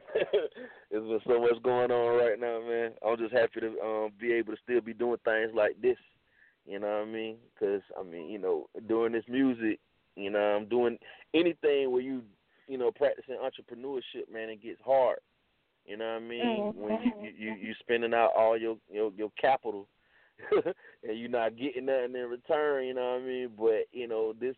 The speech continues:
Speaker 1: this thing takes time and it takes maximum effort and maximum focus, you know what I mean, to, to succeed in this. So, you know, for me to be, I took it, I started taking this serious back in, um, two thousand ten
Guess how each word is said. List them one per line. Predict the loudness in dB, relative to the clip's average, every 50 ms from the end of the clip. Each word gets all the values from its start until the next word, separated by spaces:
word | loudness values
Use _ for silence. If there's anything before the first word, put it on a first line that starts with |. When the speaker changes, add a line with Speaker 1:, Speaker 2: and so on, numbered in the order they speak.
| _ _
Speaker 1:
this | -14 -14 -12 _ -6
thing | -4 -4 -4 -4 -2 0
takes | 0 0 0 -4 _ -8
time | -4 0 0 2 2 0 0 -2 -4
and | -6 -8
it | -8 -6 -2
takes | -2 -2 -2 -6 -14 -20 _ _ _ _ _ _ _ _ _ _ -20 -14 -4
maximum | 0 2 2 2 0 -2 -6 -6 -6 -6 -8 -6 _ 2
effort | 2 2 2 0 -2 -4 -2 -2
and | -4 -4 -6 -6 -8 -6 -4
maximum | -2 -2 -2 -4 -8 -8 -6 -6 -8 -4 _
focus, | 2 2 2 2 -2 -8 -10 -10 -12 -12
you | -10 -8 -6
know | -6 -6
what | -6 -6
I | -8
mean, | -8 -10 -8 -10 -10 -10 _
to, | -4 -2 -2 -2 -4 _
to | -8 -8 -8 -8
succeed | -12 -16 -14 -10 -8 -6 -4 -4 -4 -2 -4
in | -4 -4
this. | -4 -6 -8 -8 -14 _ _ _ _ _ _ _ _ _
So, | 4 4 6 6 4 2 -2 -4 -8
you | -8 -4
know, | -2 0 0 0 0 -2 -2 -6
for | -10 -8
me | -6 -6 -4 -2
to | -2 -4
be, | -2 -4 -4 -4 -4 -6 -10 _ _ _ _ _ _ -4 0
I | 0 0 0
took | 0 -2 -2 -2
it, | -4 -8 -8 -6 -8 -8
I | -4
started | 0 0 0 0 0 0
taking | -2 -4 -4 -4 -8
this | -10 -10 -12 -10 -8
serious | -4 0 0 0 0 -2 -6 -8 -4 0
back | 0 0 0 -2
in, | -4
um, | -4 -2 0 0 -2 -2 -4 _ -14
two | -12 -6 0
thousand | 2 2 2 2 0 -4 -10 -6
ten | -4 -4 -4 -4